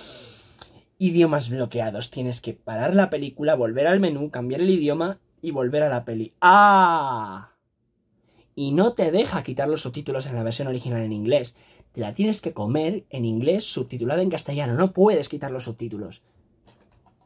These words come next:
Aquí sí. Aquí sí puedes quitar y cambiar los subtítulos.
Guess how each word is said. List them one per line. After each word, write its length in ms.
Aquí 280
sí. 360
Aquí 240
sí 160
puedes 340
quitar 320
y 160
cambiar 320
los 140
subtítulos. 600